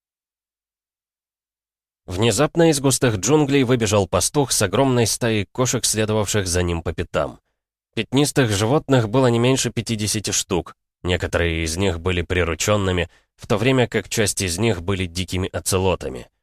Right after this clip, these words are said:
Стая кошек выскочила на поляну, бросившись прямо на криперов.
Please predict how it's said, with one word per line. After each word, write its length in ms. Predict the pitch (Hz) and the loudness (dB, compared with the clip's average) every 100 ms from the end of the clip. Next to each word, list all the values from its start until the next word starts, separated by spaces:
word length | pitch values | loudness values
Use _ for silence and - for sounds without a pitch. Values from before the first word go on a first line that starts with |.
| _ _ _ | _ _ _
Стая 340 | - - 123 127 | -10 -2 0 2
кошек 340 | 151 131 117 | 0 0 0
выскочила 500 | 120 - 113 113 104 | 0 0 0 2 4
на 120 | 98 | 4
поляну, 420 | 90 98 131 117 | 2 2 4 2
бросившись 560 | 85 92 98 90 92 87 | 2 0 0 0 -2 -2
прямо 300 | - 101 95 | 0 2 2
на 160 | 90 82 | 2 0
криперов. 580 | 98 104 82 76 - | -2 -2 -2 -2 -8